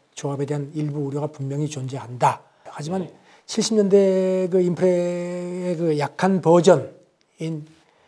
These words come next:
Speaker 1: 보이는 지금의 스태그플레이션은 달러에 오히려 이점이 되지 않을까 하는 판단이라고 했습니다. 에이치에스비씨는 심각한 스태그플레이션은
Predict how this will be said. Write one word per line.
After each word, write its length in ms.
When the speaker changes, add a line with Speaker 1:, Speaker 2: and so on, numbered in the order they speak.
Speaker 1:
보이는 260
지금의 400
스태그플레이션은 1500
달러에 360
오히려 360
이점이 560
되지 240
않을까 480
하는 340
판단이라고 480
했습니다. 480
에이치에스비씨는 760
심각한 420
스태그플레이션은 1120